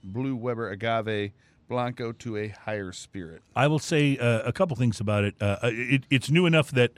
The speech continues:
Speaker 2: it was described as new on this, uh, on this, uh,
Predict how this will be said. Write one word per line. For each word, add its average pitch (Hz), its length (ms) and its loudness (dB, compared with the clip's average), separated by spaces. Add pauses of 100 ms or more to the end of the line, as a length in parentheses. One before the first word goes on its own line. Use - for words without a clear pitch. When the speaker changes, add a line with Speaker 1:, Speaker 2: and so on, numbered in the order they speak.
(480)
Speaker 2:
it 131 100 2
was 117 160 -2
described 127 440 4
as 107 160 0
new 120 240 4
on 110 200 4
this, 104 340 -2
uh, 95 260 2 (100)
on 95 200 0
this, 90 420 -6
uh, 87 40 -2